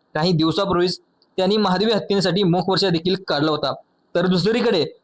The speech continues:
हत्तीनेला परत आणण्यासाठी आमदार सतेज पाटील यांनी देखील संयमाची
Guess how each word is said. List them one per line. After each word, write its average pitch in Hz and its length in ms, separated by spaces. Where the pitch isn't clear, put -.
हत्तीनेला 190 460
परत 185 380
आणण्यासाठी 190 440
आमदार 175 320
सतेज 185 380
पाटील 190 320
यांनी 175 260
देखील 190 240
संयमाची 185 680